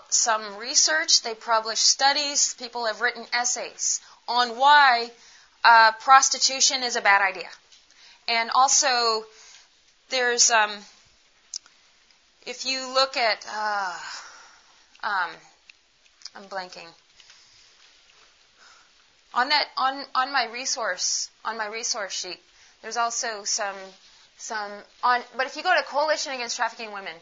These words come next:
they will have lots of other resources too. Um, but Sh-, Shared Hope International, um, s-, a lot of the other websites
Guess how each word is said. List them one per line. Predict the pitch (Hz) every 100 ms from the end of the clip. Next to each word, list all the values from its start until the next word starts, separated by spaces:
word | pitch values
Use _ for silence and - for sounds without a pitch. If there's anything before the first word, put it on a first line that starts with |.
| _ _ _ -
they | 247
will | 254
have | 233 214
lots | 202 202 208 214
of |
other | 202 190
resources | 185 190 175 165 160 160
too. | - 160 - _ _ - - -
Um, | 214 220
but | 208 -
Sh-, | - - 269 - _ -
Shared | - 277 254 226
Hope | 233 233
International, | 233 220 214 208 - 214 208 202 - - - -
um, | 208 202 190 175 165 _ _ _ _ _ -
s-, | - - -
a | -
lot | 277 277
of | 247
the |
other | 220 208
websites | 196 196 220 180 - -